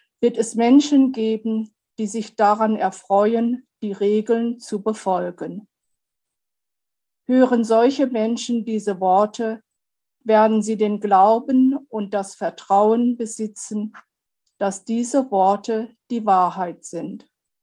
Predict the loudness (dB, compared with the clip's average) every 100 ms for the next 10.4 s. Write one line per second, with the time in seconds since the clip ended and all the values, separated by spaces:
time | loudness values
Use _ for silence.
0 | _ _ _ _ _ _ _ _ _ _
1 | _ _ _ _ _ _ _ 0 4 4
2 | 4 0 0 -2 -2 4 6 4 0 -4
3 | -2 -2 -2 0 0 0 -2 0 -2 -6
4 | -8 -8 -8 -12 _ _ _ _ 0 2
5 | 2 0 0 2 4 4 4 2 0 -2
6 | -2 -4 -4 -8 0 0 0 -2 0 2
7 | 2 0 -2 -6 -4 0 0 0 -6 -2
8 | 2 2 0 -2 -2 0 -2 0 2 2
9 | 0 -2 -4 -6 -6 -4 -4 -4 -2 0
10 | 0 -2 -8 -8